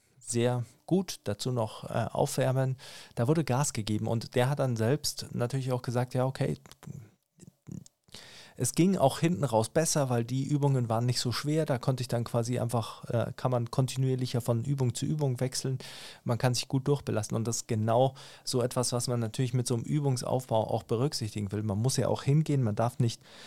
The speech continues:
sich denken, „Oh, der muss jetzt am Schluss noch diese Übung machen.“ Und weil er so ein motivierter Trainee ist, muss er sich dafür auch motivieren können. Sondern man muss sich denken, „Okay, wenn ich an dem Punkt in der Einheit wäre,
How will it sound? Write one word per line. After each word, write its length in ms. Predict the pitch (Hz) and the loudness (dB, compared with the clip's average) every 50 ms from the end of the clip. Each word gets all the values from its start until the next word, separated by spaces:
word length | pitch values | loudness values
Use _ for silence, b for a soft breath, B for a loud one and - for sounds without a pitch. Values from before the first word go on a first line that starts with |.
| B B B B | B B B B
sich 220 | - 120 113 - | -4 -4 -2 0
denken, 220 | 123 117 85 - | -2 -2 0 0
„Oh, 120 | 95 92 92 | 0 0 2
der 140 | 92 95 92 | 0 0 2
muss 240 | 104 135 151 - | 4 4 2 2
jetzt 180 | - 160 - - | 2 -2 -2 -2
am 160 | - 98 104 | 0 0 0
Schluss 320 | - - 127 143 160 - - | 0 2 2 2 2 4 2
noch 180 | 123 110 101 | 0 0 0
diese 280 | - - 143 135 135 123 | 0 0 0 2 2 2
Übung 320 | 123 123 120 117 107 101 | 2 2 2 2 4 4
machen.“ 420 | 101 110 - - - 160 180 180 B B B B B B B B B _ _ _ _ _ _ _ _ _ _ _ - - - - - | 2 2 0 0 0 0 0 0 B B B B B B B B B _ _ _ _ _ _ _ _ _ _ _ -14 -14 -14 -6 2
Und 320 | 127 123 123 120 117 - | 4 6 6 6 6 4
weil 400 | - 110 98 90 101 101 120 131 | 0 -2 0 2 2 4 4 4
er 220 | - - 131 127 123 | 2 2 2 2 4
so 100 | 127 120 | 4 4
ein 140 | 107 110 110 | 4 4 2
motivierter 520 | 107 107 - 117 113 120 131 - 123 - | 2 0 -2 0 0 0 0 0 -2 -2
Trainee 440 | - - 113 107 110 117 123 139 - | -2 0 0 0 2 0 0 0 -2
ist, 180 | 135 131 - | -2 -2 -2
muss 220 | 131 123 135 139 135 | -2 0 0 0 0
er 100 | 113 113 | -2 -2
sich 180 | 107 117 113 | -2 -4 -4
dafür 280 | - 117 110 - - - | -4 -4 -4 -4 -4 -6
auch 100 | - 107 | -4 -4
motivieren 400 | 117 113 117 113 123 139 135 127 | -4 -4 -4 -2 0 0 0 0
können. 180 | - 110 101 98 | 0 -2 -4 -2
Sondern 200 | 104 101 107 117 | -2 -4 -2 -2
man 140 | 120 131 | -2 -2
muss 100 | 135 139 | -2 -2
sich 120 | - - - | -4 -4 -4
denken, 240 | - 123 123 - 123 | -2 -2 -2 0 -2
„Okay, 300 | 117 117 - 143 139 135 B B B B B B B B B B | -2 0 0 0 0 0 B B B B B B B B B B
wenn 180 | 117 123 - - | 0 0 0 0
ich 300 | - 185 - - - - | 0 -2 -4 -4 -4 -2
an 120 | 127 131 | 0 0
dem 180 | 131 139 151 147 | 0 0 0 0
Punkt 280 | - 151 156 147 - | 0 0 0 0 0
in 140 | - 127 120 | -2 -2 -2
der 120 | 120 - | 0 0
Einheit 400 | - 135 131 120 120 107 101 - | 0 2 2 4 4 2 2 2
wäre, 260 | - 101 107 113 113 | 0 0 2 0 0